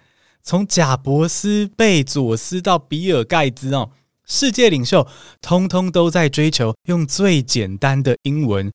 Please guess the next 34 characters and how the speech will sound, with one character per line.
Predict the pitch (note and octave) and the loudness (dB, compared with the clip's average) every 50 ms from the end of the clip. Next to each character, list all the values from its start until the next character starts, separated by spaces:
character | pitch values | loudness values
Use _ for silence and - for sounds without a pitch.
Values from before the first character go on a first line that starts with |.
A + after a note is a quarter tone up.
| _ _ | _ _
跟 | - D3 D3 D3+ | 0 2 2 2
世 | D3 - - - G3+ F#3+ | 2 2 2 2 2 2
界、 | C3 - C3 C#3 B2 - - - _ - | 0 2 2 2 2 2 0 -8 _ -14
团 | - - G2+ G2+ A2+ | -8 -6 -4 -4 0
队 | A2+ - C3+ C3+ - - | 2 4 4 4 2 0
还 | - C3+ | -2 -2
有 | C3 A2 | -2 -2
顾 | - - F3+ C#3+ | 0 0 0 0
客 | - - C#3+ A#2 | 2 0 -2 0
沟 | - - C3+ C3+ | 0 2 0 2
通， | C3 B2+ B2 B2 B2+ C3 - _ _ _ _ _ _ _ _ _ | 2 2 0 0 -2 -6 -12 _ _ _ _ _ _ _ _ _
所 | - - C#4 | 0 0 2
以 | C4+ - - _ | 2 0 -4 _
我 | - E3+ | -8 -6
们 | E3+ F#3 G3+ G#3 G3+ | -4 -2 -2 -4 -4
绝 | - - E3+ F3+ F#3+ | -6 -4 -2 -2 -2
对 | F#3 - C4+ B3+ | 0 0 0 0
可 | - - - - D#3+ F3+ | -2 -4 -4 -2 0 2
以 | G#3 G3+ D#3+ B2+ | 4 2 2 2
也 | A#2+ A#2 - - _ | 0 0 -2 -4 _
应 | G3+ G#3 G#3 G#3 G#3+ G#3+ | -2 -2 0 0 -2 -2
该 | G3+ - G#3 G3 G3 G3 G3+ | -2 -2 0 0 0 0 -2
练 | F#3+ G#3 G3 D3+ B2 | -2 0 0 0 0
习 | - - - A2+ A2 | 0 -2 -2 -4 -4
怎 | - A#2 G#2 | -6 -6 -4
么 | G#2+ | -2
用 | C3 D3+ D3 C3+ | -2 -2 -2 -2
简 | C3+ - - A2+ G2 | -2 -2 -2 -2 -2
单 | G2 B2 C#3 | -2 -2 -2
的 | C#3 A#2+ | -2 -2
英 | A#2+ B2 A#2 | -4 -6 -6
文 | G#2 F#2+ | -6 -6
说 | G2 - A2 G2+ | -6 -6 -6 -6
话。 | - A#2 G2+ - | -4 -6 -6 -6